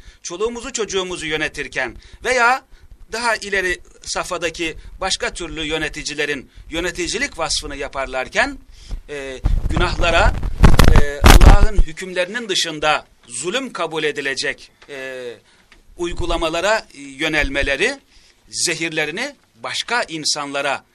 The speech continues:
e, ulaştırmaları yönü-, yönüyle hem zulümdür, hem,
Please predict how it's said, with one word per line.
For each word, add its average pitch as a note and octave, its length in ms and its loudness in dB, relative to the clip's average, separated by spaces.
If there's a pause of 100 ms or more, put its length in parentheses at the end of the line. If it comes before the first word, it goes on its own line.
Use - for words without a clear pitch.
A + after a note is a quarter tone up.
(160)
e, C3 180 -12
ulaştırmaları D3 760 -10
yönü-, B2 500 -12
yönüyle C#3 520 -8 (260)
hem A3 220 -8
zulümdür, B3 600 -8 (680)
hem, - 180 -2